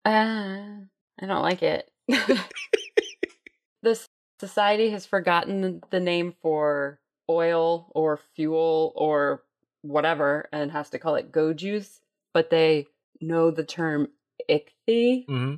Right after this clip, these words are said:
Speaker 1: as in short for, like, ichthyologist.
Speaker 2: Yep.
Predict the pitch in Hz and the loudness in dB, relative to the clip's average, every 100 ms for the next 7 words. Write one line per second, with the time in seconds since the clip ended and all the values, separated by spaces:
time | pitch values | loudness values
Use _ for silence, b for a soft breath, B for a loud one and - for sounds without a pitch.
0 | - 156 160 156 151 147 - - - - | -4 -2 0 -2 -6 -8 -12 -12 -12 -12
1 | - 180 180 - - _ _ - 156 147 | -2 0 0 -2 -14 _ _ -2 0 0
2 | 147 - - 143 139 - _ _ _ 160 | -2 -6 -6 -8 -8 -16 _ _ _ -6
3 | - _ 185 160 151 160 185 220 240 285 | -6 _ -4 0 2 2 2 2 2 2
4 | 277 254 320 | 0 0 0